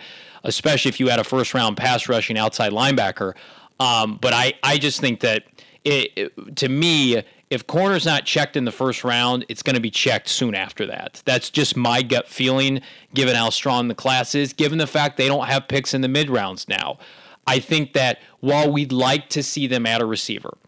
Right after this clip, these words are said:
and w-, you and I both feel like that's a big, glaring need, at the end of the day, if you're Michael Bidwill and Steve Keim, you're gonna look at the fact that Christian Kirk was a second-round pick not too long ago.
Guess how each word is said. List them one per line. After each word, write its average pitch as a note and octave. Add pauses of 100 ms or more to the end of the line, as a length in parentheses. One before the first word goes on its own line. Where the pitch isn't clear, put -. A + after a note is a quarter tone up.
(400)
and A2+
w-, A2
you B2+
and D3
I C#3
both B2+
feel C3+
like A#2
that's A2+
a G2 (160)
big, C#3 (180)
glaring C3
need, A2+ (320)
at -
the A#2+
end C3+
of D3
the D#3+
day, C#3+
if A#2
you're C3+
Michael C#3
Bidwill C#3
and C3
Steve D3
Keim, A#2+ (260)
you're B2+
gonna C#3
look C#3
at B2
the B2
fact B2
that A2 (260)
Christian F3
Kirk E3+
was C3
a A#2+
second-round C3
pick C3
not B2
too B2
long A2
ago. G2+